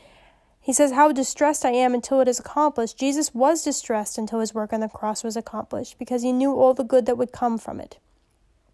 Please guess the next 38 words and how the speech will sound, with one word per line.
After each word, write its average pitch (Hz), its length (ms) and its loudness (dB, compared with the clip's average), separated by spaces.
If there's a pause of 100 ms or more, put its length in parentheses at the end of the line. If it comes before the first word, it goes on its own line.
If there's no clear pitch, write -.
(160)
"Who 302 140 2
for 302 100 -4
the 262 120 0
joy 262 320 4
that 269 120 4
was 254 140 -2
set 233 260 -4
before 240 380 -2
him 233 160 -2
endured 220 380 -4
the 220 60 -8
cross, 226 520 -2
despising 214 720 -4
the 208 40 -10
shame." 220 680 -6
That 233 120 -10
was 240 140 -12
from 220 160 -8
Hebrews 214 340 -4
twelve 202 300 -8
two. 233 340 -6 (1600)
He 269 160 -2
says, 294 240 2
"Father 294 260 8
will 302 140 6
be 277 100 2
divided 262 400 6
against 247 300 0
son, 240 540 2
son 262 200 2
against 254 280 0
father, 262 340 2
mother 214 260 0
against 247 300 0
daughter," 254 280 4
and - 140 -12
so 294 220 4
forth. - 460 -6